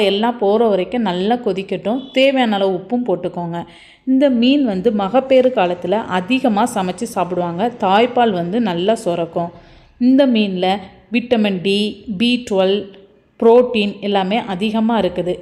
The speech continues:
இப்போ நல்லா கொதிச்சு வந்த பிறகு நம்ம மஞ்சளும் உப்பும் போட்டு விரவி வச்சிருந்த மீனை இதோட ஆட் பண்ணிட வேண்டியதான். மீன் போட்ட பிறகு ரொம்ப நேரம் கொதிக்க விட வேண்டாம். சீக்கிரத்துல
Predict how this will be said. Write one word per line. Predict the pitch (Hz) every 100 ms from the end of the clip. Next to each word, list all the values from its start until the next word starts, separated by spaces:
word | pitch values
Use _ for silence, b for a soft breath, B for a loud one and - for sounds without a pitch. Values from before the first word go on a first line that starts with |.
| 233
இப்போ | 233 247 196
நல்லா | 190 247 269 269
கொதிச்சு | 202 240 247 262 196
வந்த | 185 226 185
பிறகு | 170 180 247 B B B 208 202
நம்ம | 180 185 285 - - 185
மஞ்சளும் | 214 240 269 277 214 196
உப்பும் | - 262 254
போட்டு | 185 190 226
விரவி | 185 185 240 214
வச்சிருந்த | 165 185 175 175 254 B B B - 220
மீனை | 269 277 214 240 202
இதோட | 202 208 233 - 196
ஆட் | 214 220
பண்ணிட | 214 196 180
வேண்டியதான். | 170 170 170 247 294 - - 214
மீன் | 254 330 302
போட்ட | 208 202 226
பிறகு | 185 180 226 190
ரொம்ப | 196 233 240
நேரம் | 254 262
கொதிக்க | 190 196 220 233
விட | 185 180
வேண்டாம். | 175 165 196 294 B B B -
சீக்கிரத்துல | 254 269 277 240 226 240